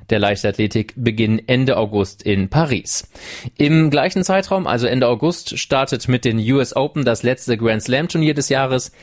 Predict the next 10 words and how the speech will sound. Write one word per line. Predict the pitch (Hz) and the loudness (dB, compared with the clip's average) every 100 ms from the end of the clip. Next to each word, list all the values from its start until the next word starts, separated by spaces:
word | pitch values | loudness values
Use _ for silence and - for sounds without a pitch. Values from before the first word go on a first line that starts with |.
| - _ - | -20 _ -2
Ebenfalls | 143 143 139 123 113 | 0 0 2 0 0
Ende | - 117 110 | 0 2 2
August | 110 104 113 - - | 2 0 -2 -2 -10
startet | - - 113 120 - | -8 -2 -2 -2 -2
die | |
Fußball-Bundesliga | 107 - - 107 101 127 190 175 151 139 | -4 -4 -2 0 2 2 2 2 0 2
in | 120 | 2
die | 123 | 2
neue | 117 120 117 | 4 4 2
Saison. | 110 107 110 | 0 0 0